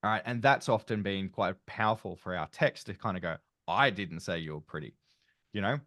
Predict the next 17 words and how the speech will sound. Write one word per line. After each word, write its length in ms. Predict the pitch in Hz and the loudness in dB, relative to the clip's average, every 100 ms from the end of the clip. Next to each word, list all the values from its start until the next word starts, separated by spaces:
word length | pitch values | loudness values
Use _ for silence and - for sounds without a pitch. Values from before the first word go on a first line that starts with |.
| - | -4
that 160 | 156 208 | 0 2
means 180 | 175 | 2
something 340 | 147 143 131 127 | 2 2 0 -2
to, 280 | 120 110 101 | -2 -2 -2
you 80 | 117 | -4
know, 140 | 90 92 147 _ - | -4 -6 -16 _ -8
to 100 | 127 | -6
different 380 | 113 135 120 98 | -4 -4 -4 -6
things 200 | 98 95 | -6 -4
as 200 | 95 - | -6 -8
you 60 | |
put 160 | 95 95 | -10 -6
the 100 | 87 | -6
emphasis 400 | 87 - 90 85 | -8 -10 -12 -8
on 80 | 87 | -6
different 240 | 87 82 | -8 -10
words. 360 | 90 85 98 | -8 -8 -10